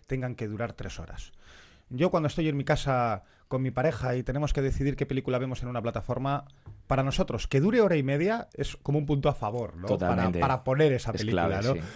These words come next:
Speaker 1: Con lo que, claro, que ahora todas duren tres horas, a mí personalmente me aburre.
Speaker 2: Hmm.
Speaker 1: Pero esta película debe durar tres horas y debe pasar como un suspiro. Y lo que
Speaker 2: Ujú.
Speaker 1: tú dices, Dani, que luego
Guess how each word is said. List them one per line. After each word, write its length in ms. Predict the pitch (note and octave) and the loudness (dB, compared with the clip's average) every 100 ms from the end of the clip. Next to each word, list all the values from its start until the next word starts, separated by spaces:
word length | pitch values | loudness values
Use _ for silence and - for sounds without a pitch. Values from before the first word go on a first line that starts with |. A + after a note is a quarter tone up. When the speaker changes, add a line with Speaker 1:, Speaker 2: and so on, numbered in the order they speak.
| - | -2
Speaker 1:
Con 180 | - C#3+ | 4 6
lo 80 | C#3 | 6
que, 120 | C3+ | 6
claro, 260 | E3 C#3+ | 4 4
que 100 | - | 4
ahora 160 | D3 F#3+ | 4 4
todas 260 | G3+ F#3+ D3 | 2 0 0
duren 220 | E3+ D3+ | -2 -2
tres 220 | D3+ C#3 | -4 -2
horas, 240 | D#3 D#3+ | -2 -2
a 40 | B2+ | -2
mí 100 | C#3+ | 0
personalmente 580 | D3+ C#3+ C#3 C#3 D3+ D#3+ | 0 0 -2 0 0 -2
me 160 | A2 | -2
aburre. 540 | F2+ F#2 G2+ D#2 - - - - | -4 -4 -6 -8 -12 -18 -20 -14
Speaker 2:
Hmm. 60 | D#3+ | -4
Speaker 1:
Pero 140 | - B2 | 2 4
esta 220 | D#3 G#3 | 4 4
película 440 | F#3+ F#3 G3 G#3 | 4 4 6 4
debe 220 | E3 C#3 F3 | 6 4 4
durar 220 | F#3+ F3 | 4 2
tres 240 | - C3 C3 | 0 -2 0
horas 280 | D#3 F3+ - | -2 -4 -4
y 80 | |
debe 180 | A2 C#3 | -2 -2
pasar 300 | E3+ C3+ E3 | -4 -6 -6
como 180 | - B2 | -8 -8
un 100 | D3 | -8
suspiro. 600 | - - - A#3+ B3 - - - - | -10 -18 -6 -4 -4 -6 -18 -20 -6
Y 220 | B2 B2 | -2 0
lo 100 | A#2+ | 2
que 80 | B2 | 2
Speaker 2:
Ujú. 60 | A#2+ | 4
Speaker 1:
tú 80 | |
dices, 280 | G3 F3+ C3+ | 4 4 4
Dani, 240 | C#3 C#3 G#2 | 2 0 0
que 100 | G#2+ | 0
luego 300 | D#3 F#3 | 2 2